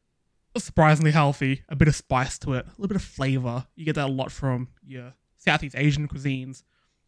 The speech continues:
So a place like Roll that does, like, uh, pho, they do your banh mi,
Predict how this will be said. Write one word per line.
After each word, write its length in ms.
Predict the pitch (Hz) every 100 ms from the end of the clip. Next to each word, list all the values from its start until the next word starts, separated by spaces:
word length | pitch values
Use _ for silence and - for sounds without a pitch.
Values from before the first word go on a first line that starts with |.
| _
So 220 | - 156
a 80 | 156
place 200 | 233 233
like 100 | 156
Roll 240 | 147 165 147
that 120 | 135
does, 220 | 135 123
like, 140 | 127 _ _ _ _
uh, 40 | - _ - -
pho, 320 | 196 190 190 - _ _ _
they 180 | 131 120
do 120 | 127
your 140 | 120
banh 380 | 113 123 120 117
mi, 420 | 147 202 196 190